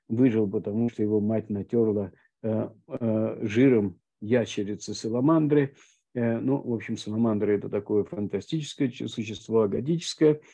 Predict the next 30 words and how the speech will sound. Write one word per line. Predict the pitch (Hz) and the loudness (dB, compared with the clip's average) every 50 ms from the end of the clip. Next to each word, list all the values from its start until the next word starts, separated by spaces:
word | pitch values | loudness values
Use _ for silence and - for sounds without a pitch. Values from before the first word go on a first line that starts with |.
| _ _ _ _ _ - | _ _ _ _ _ -2
И, | 127 127 127 120 117 117 | 2 2 4 4 4 2
и, | - - - 131 131 123 120 120 120 117 110 107 110 _ _ _ _ _ | 0 -2 -2 0 2 2 2 4 2 2 0 0 -4 _ _ _ _ _
эм, | - 113 110 110 110 107 107 107 107 107 101 104 _ | -8 -6 -4 -4 -2 -4 -4 -4 -6 -8 -10 -10 _
трудно | - 139 135 131 110 113 107 | 0 2 2 4 4 2 0
тут | - 123 104 - | 0 -2 -6 -6
сказать, | - - 113 113 117 110 | -4 -2 0 2 2 0
что | - - 113 | 0 -2 -2
мать | 107 113 107 101 92 | -2 -2 -2 -4 -4
действительно | 107 101 - - 110 104 - - 107 101 | -6 -8 -6 -6 -8 -8 -6 -6 -6 -6
сделала. | 98 107 139 170 170 156 143 139 127 | -4 0 2 2 4 4 4 4 4
Может | 120 110 110 104 98 | 2 2 0 -2 -4
быть, | 101 95 - | -8 -8 -8
она | 107 104 104 | -6 -4 -4
его | 101 98 95 | -4 -4 -4
действительно | 87 92 - - 185 170 170 170 139 135 131 | -6 -8 -6 -6 -6 -4 0 0 2 2 2
натерла | 120 - 147 143 139 127 117 | 0 2 2 2 2 2 0
каким-то | - 131 120 117 143 127 120 117 131 110 | -2 -4 -4 -2 -2 -4 -2 -2 -4 -2
жиром, | 120 127 127 127 120 117 - | 0 0 0 2 0 0 0
который | 113 104 - 120 120 120 107 | -2 -4 -4 -4 -4 -4 -4
помогает | - 113 110 123 117 120 117 110 113 117 123 | -6 -6 -4 -4 0 0 0 0 0 -2 -4
устоять | 113 - - 113 113 117 110 - | -6 -2 0 2 2 2 0 -2
против | - 120 117 117 117 107 - 110 | -2 -4 -4 -4 -4 -6 -6 -6
огня. | 110 107 113 113 113 110 | -4 -2 -2 -2 -2 -2
Может | 110 113 101 107 | -2 -4 -4 -4
быть, | 107 104 107 | -6 -6 -6
она | 104 107 107 | -4 -4 -4
молилась | 104 104 110 135 180 202 180 160 147 131 | -2 -2 0 2 2 4 4 4 4 4
за | 131 147 | 2 2
него. | 147 151 143 143 143 131 - - - _ _ _ | 2 2 4 4 2 0 -2 -8 -20 _ _ _
Да? | - 143 147 151 151 | 0 2 2 2 0